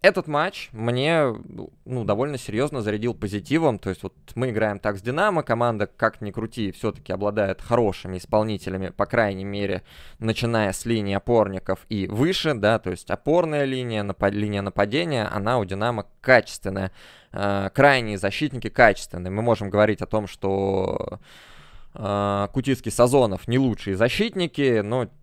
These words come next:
тем не менее, команда только что боролась там за самые высокие места, и я смотрю футбол, я вижу, что, м, они вообще не поспевают за Локомотивом, они не успевают, не понимают, как им бороться с Локомотивом.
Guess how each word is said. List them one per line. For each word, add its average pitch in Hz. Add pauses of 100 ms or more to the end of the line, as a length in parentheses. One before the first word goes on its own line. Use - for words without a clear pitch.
(320)
тем 123
не 104
менее, 117 (340)
команда 107 (340)
только 120
что 131
боролась 101
там 90
за 95
самые 98
высокие 113
места, 170
и 117
я 113
смотрю 117
футбол, 131
я 98
вижу, 113
что, 101 (460)
м, - (120)
они 110
вообще 104
не 95
поспевают 101
за 98
Локомотивом, 113
они 101
не 101
успевают, 113
не 104
понимают, 101
как -
им 95
бороться 127
с -
Локомотивом. 104